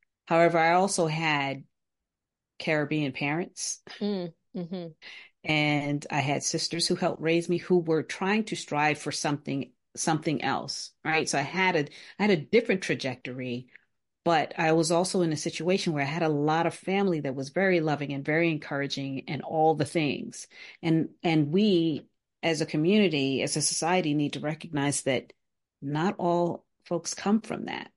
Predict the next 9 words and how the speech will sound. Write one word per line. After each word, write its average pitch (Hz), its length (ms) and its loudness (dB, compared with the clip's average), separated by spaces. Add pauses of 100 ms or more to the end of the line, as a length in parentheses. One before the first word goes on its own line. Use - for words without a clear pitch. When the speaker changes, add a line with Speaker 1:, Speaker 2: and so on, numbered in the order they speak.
(180)
Speaker 2:
Yeah. 202 260 -6 (140)
Speaker 1:
And 151 160 2
so 156 200 2
passing 196 500 2
on, 156 440 0 (320)
passing 190 600 0
on 156 380 -2 (160)
healthy 254 800 0 (440)
legacy 247 720 0